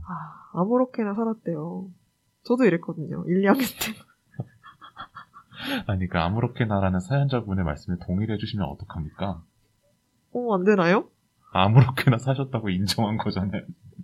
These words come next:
Speaker 1: 어.
Speaker 2: 하지만 저희도 아무렇게 살았-
Speaker 1: 그쵸. 아무렇게 사는 사람들은 서로 동질감을 느끼지 않나요?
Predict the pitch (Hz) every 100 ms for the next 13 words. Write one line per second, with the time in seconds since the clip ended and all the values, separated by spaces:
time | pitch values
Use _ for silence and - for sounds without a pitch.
0 | - _ - 214 214 208 208 202 196 196
1 | 190 185 185 156 127 120 98 95 87 98
2 | 147 _ _ _ _ - 90 101 98 92
3 | 110 104 - _ _ _ _ - 269 208
4 | 190 196 185 254 311 302 294 302 294 302
5 | 294 254 269 254 156 143 - _ 285 254
6 | 220 240 311 277 190 156 - _ _ -
7 | 208 202 160 151 208